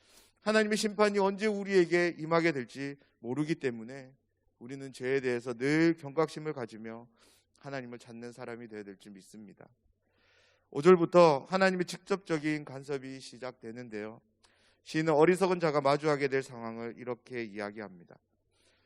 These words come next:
그들이 마주하게 될 상황은 바로 두려움이라는 거예요.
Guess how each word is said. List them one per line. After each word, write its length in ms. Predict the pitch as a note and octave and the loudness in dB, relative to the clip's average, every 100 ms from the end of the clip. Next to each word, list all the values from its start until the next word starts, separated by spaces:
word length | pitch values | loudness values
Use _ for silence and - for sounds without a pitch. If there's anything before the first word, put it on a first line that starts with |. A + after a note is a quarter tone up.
| _ - | _ -8
그들이 340 | C3+ C#3 C#3+ | -4 -2 0
마주하게 500 | B2+ C3+ D3 C#3 C#3 | 0 2 2 2 2
될 120 | C3+ | -2
상황은 580 | - A#2 A2 A#2+ C3+ G#2+ _ _ _ _ | -4 -10 -10 -10 -12 -14 _ _ _ _
바로 380 | G2+ G#2 G#2 - | -16 -14 -14 -18
두려움이라는 800 | - A2 B2 A#2+ B2 A2 G2 G2 | -18 -10 -8 -6 -10 -14 -16 -16
거예요. 280 | G2+ - | -20 -20